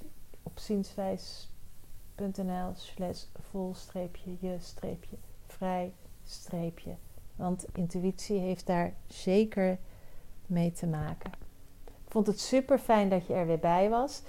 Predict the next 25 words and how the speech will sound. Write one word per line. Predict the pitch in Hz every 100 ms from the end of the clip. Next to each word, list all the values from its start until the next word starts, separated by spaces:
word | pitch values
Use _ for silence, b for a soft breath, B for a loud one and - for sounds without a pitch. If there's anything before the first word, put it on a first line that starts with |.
| B B
Ik | -
hoop | 247 262
dat | 254 233
ik | 202
je, | - 190 180 170 -
eh, | - 180 170 -
een | 165
mooi | 180 196
inkijkje | 185 226 233 233 226 220
heb | 220
gegeven | 202 - 196 208 185
en | - 190
een | 185
heel | 202 202
praktisch | - 202 202 208 -
voorbeeld | 208 202 196 190
heb | 185
kunnen | - 190 -
aanreiken | 180 175 175 170 175 185 B B B
hoe | 190
die | 196
intuïtie | 190 180 185 180 - 190
nu | 175
eigenlijk | 165 170 180 -
werkt. | 170 151 160 -